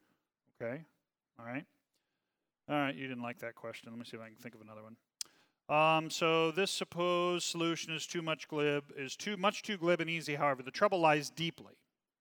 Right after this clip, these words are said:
For example, if the letters S O S or help appeared on a sandy beach,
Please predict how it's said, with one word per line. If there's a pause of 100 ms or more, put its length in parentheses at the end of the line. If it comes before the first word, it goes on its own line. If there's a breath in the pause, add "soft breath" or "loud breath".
For
example, (1080)
if
the
letters
S
O
S
or
help
appeared
on
a
sandy
beach,